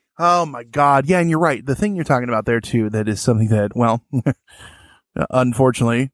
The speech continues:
they, we don't know what the long-term effects are, but I'm sure they'll keep using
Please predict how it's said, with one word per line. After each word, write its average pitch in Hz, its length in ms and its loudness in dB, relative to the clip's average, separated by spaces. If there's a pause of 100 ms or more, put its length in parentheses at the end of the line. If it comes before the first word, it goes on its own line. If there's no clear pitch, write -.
they, 127 480 -2 (100)
we 139 360 -4
don't 143 280 2
know 123 280 2
what 120 100 0
the 123 100 -4
long-term 120 580 2
effects 117 340 0
are, 120 160 2
but 127 180 0 (100)
I'm 123 140 -2
sure 135 160 0
they'll 127 140 2
keep 127 220 -4
using 127 520 0